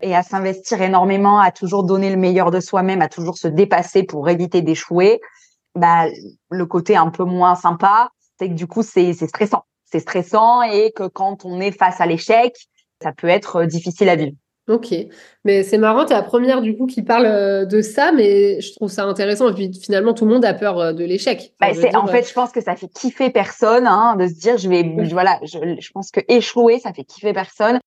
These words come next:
Speaker 1: Après, ça dépend à quel point ça devient un frein ou pas. Euh, moi, j'essaye de faire en sorte que, euh, que ce soit pas un frein dans mon passage à l'action, parce que de toute façon, la peur n'empêche pas le danger.
Speaker 2: Ouais, et puis jusqu'à présent, au contraire, ça t'a plutôt aidé, euh, finalement, à avancer.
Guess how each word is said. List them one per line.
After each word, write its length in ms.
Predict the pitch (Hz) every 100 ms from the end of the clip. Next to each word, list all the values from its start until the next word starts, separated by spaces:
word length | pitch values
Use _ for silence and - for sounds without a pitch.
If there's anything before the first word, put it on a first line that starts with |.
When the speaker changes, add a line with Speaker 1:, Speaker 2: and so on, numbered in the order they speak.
| _
Speaker 1:
Après, 280 | 185 185 277
ça 140 | 226
dépend 340 | 190 185 220 233
à 120 | 226
quel 260 | - 185
point 280 | 180 - 220
ça 140 | 233 202
devient 280 | 170 170 220
un 120 | 185 165
frein 460 | - 220 226 233
ou 80 | 139
pas. 380 | - 202 220 247 _ _ _
Euh, 140 | 175 180
moi, 100 | 185
j'essaye 320 | 175 170 214
de 80 | 185
faire 220 | 196 160
en 60 | 156
sorte 340 | - 220 -
que, 140 | - 202
euh, 280 | 220 180
que 120 | 165 165
ce 100 | 165
soit 180 | 165
pas 100 | -
un 80 | 190
frein 260 | 160 - 220
dans 160 | 214
mon 140 | 165 160
passage 360 | - 190 196
à 60 | 190
l'action, 480 | 160 - - 214 269 - - - -
parce 260 | 170 -
que 100 | -
de 120 | 190
toute 180 | 180 170
façon, 320 | - 151 277 - 156
la 120 | 160
peur 340 | - 302 294 196
n'empêche 340 | 180 208 -
pas 120 | 320
le 100 | 269
danger. 440 | 196 254 202 202 - _ _ -
Speaker 2:
Ouais, 180 | 214 185
et 20 |
puis 140 | -
jusqu'à 280 | 190 190 208
présent, 320 | - 202 226 247
au 60 |
contraire, 360 | 226 196 240 -
ça 100 | 214
t'a 140 | 185
plutôt 260 | 180 190 208
aidé, 340 | 196 208 240
euh, 140 | 196 180
finalement, 500 | 202 190 185 208 208
à 280 | 170 156
avancer. 680 | 165 190 185 240 247 262 -